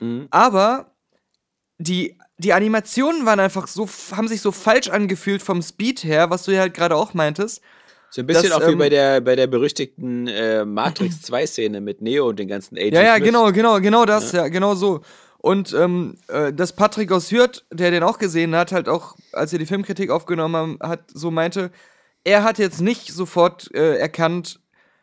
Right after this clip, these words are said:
Speaker 2: dass das halt animierte, äh, Figuren sind, ähm, weil die Kamera ist halt auch einfach weiter weg und es ist dunkler und so. Aber, ähm, er meinte so,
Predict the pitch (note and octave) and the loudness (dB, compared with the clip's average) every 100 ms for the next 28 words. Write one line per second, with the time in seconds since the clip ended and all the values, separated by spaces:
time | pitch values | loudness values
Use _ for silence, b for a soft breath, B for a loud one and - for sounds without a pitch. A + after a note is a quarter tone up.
0 | _ - E3+ E3+ D#3+ E3+ D3+ - A#2+ E3 | _ -2 -2 0 -2 0 0 0 -2 0
1 | D#3+ E3+ D#3+ D3+ B2 C#3 D3+ C#3 D3+ D3+ | -2 -2 0 0 0 -2 -4 -2 -2 -2
2 | C3+ D3 F#3+ - - D3+ D#3 C3 D3 D3+ | -4 -4 -4 -8 -4 -4 -4 0 0 0
3 | F#3+ G3 F#3 F#3 F#3 C#3+ D3 F#3 F3 D#3 | 0 2 2 2 0 0 0 0 -4 -4
4 | - E3 E3+ E3+ D#3+ F#3 F3 D#3 D#3 E3+ | 0 2 2 2 0 0 -4 -4 -2 0
5 | F#3+ F#3 E3 D#3+ D#3 D3 D3+ B B B | 0 2 2 0 -2 -2 -4 B B B
6 | B B B - E3 F3 F3+ E3+ D3 E3 | B B B 0 2 4 4 4 2 0
7 | D#3+ D#3 D3+ - _ _ _ _ _ _ | -2 -4 -6 -12 _ _ _ _ _ _
8 | F#3 G#3 A3 A3 F#3 A3 | 4 4 2 0 0 0